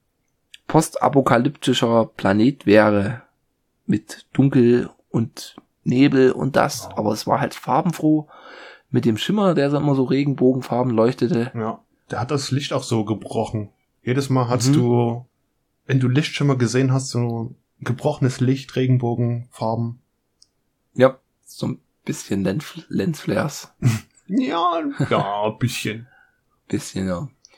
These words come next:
Speaker 1: Die gehen halt dann weiter zu so einem Militärstützpunkt,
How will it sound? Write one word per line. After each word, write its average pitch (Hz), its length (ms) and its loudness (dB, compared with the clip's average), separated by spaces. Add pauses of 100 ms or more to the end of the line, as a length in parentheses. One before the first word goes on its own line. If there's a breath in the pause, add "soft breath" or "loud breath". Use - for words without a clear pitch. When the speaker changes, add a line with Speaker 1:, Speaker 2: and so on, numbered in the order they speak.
(140 soft breath)
Speaker 1:
Die 101 100 -4
gehen 147 180 6
halt 131 160 2
dann 170 160 2
weiter 220 540 4 (400 soft breath)
zu - 180 0
so 117 160 2
einem 107 300 0 (800)
Militärstützpunkt, 143 1120 -2